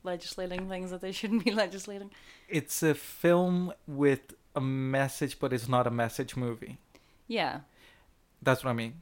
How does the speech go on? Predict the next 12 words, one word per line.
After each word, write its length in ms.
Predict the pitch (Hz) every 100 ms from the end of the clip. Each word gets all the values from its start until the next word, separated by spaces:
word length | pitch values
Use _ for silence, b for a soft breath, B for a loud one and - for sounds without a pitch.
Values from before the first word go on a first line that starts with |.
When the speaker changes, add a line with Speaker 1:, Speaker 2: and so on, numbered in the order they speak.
| -
Speaker 2:
because 240 | - 120 -
feminism 540 | 135 123 123 - 127
is 180 | 120 -
not 140 | 123
politics. 800 | - 120 117 - 139 - - - - -
Speaker 1:
<laughs> 440 | 175 185 175 175
Speaker 2:
It's 120 | 175 -
common 280 | - 117 110
sense, 280 | 123 113 -
for 100 | -
fuck's 300 | 127 -
sake. 80 | -